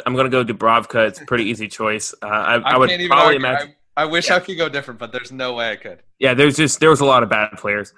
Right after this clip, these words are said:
Speaker 1: Um, who's your worst player?
Speaker 2: <laughs>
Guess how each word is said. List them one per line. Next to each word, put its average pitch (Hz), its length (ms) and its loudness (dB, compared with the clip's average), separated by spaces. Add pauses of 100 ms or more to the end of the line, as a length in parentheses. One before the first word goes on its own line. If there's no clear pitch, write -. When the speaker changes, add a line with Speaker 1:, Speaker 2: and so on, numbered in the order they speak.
(180)
Speaker 1:
Um, 127 360 2
who's 143 160 0
your 135 120 2
worst 127 280 0
player? - 360 -4 (880)
Speaker 2:
<laughs> 226 760 -4